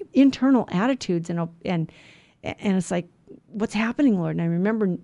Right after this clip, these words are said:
kneeling before a life, a more than life-size crucifix in a chapel and saying, "Lord,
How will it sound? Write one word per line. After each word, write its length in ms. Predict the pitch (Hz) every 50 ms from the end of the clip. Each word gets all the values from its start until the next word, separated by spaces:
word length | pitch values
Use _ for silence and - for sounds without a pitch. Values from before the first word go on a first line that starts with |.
| - - - _ _ _ -
kneeling 380 | 190 196 247 302 339 320 240 180
before 240 | 175 170 - 185
a 80 | 175 170
life, 320 | 175 180 208 226 240 - - -
a 40 |
more 280 | 190 170 175 214 254 269
than 180 | 233 185 170 165
life-size 400 | 165 165 165 - - 170 165 165
crucifix 560 | - - 233 247 - 202 - 170 175 170 -
in 160 | - - 196
a 60 | 180 170
chapel 380 | - - 226 233 233 - 202
and 140 | 185 175 170
saying, 220 | - 190 180 190
"Lord, 260 | 226 254 240 190 170